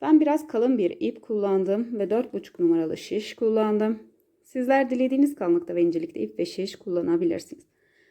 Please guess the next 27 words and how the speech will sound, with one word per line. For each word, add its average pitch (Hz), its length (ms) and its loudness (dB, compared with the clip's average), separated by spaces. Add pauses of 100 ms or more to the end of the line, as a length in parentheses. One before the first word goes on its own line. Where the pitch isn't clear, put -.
(240)
Dilerseniz 320 520 2
şimdi 175 220 0
bu 202 60 -8
güzel 196 260 0
modelin 175 340 0
yapılışına 190 600 -2
geçelim. 170 420 -6 (520)
Geçmeden 233 480 2
önce 170 220 4
kanalıma 202 500 0
abone 160 340 0
değilseniz 170 460 0
kanalıma 214 460 0
ücretsiz 185 340 -2
olarak 160 260 -2
abone 185 340 2
olup 160 240 0 (420)
bildirim 269 340 2
zilini 185 180 0
aktif - 260 -6
hale 170 200 -2
getirerek 175 680 -4 (1040)
bana 254 220 -2
destek 247 380 2
olursanız 190 560 -2
çok 247 200 -6
sevinirim. - 420 -8